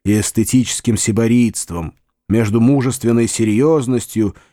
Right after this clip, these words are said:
и веселой игрой. Напротив, при действительном прочтении этой книги им станет до изумительности ясным,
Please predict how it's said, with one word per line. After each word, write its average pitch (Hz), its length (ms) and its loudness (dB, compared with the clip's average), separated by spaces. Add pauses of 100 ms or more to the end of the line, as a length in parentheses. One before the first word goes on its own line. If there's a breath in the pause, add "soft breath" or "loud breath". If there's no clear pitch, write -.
и 101 80 0
веселой 117 520 0
игрой. 110 540 -2 (520)
Напротив, 196 800 -2 (300)
при 120 140 2
действительном 139 800 2
прочтении 131 640 0
этой 117 220 0
книги 156 460 0
им 139 140 4
станет 156 480 0
до 147 180 2
изумительности 180 960 0
ясным, 156 760 0